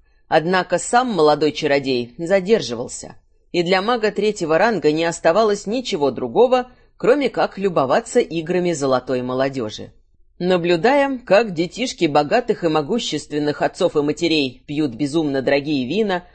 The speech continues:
употребляют полулегальные наркотики и изображают шаманские пляски под музыку, он ощущал одно лишь презрение.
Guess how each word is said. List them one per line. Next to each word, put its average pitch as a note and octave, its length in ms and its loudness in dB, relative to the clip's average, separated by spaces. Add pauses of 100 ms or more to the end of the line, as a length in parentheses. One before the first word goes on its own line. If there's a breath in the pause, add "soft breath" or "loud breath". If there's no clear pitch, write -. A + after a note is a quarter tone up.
(160 soft breath)
употребляют A3 800 2
полулегальные E3+ 840 2
наркотики C#3 720 -2
и C#3 400 -4
изображают E3+ 680 2
шаманские D3 580 -4
пляски D3+ 380 -2
под A#2+ 200 -4
музыку, E3 580 -4 (180)
он A3+ 280 0
ощущал G3 680 0
одно F#3 500 0
лишь C#3 300 -4
презрение. C3 880 -2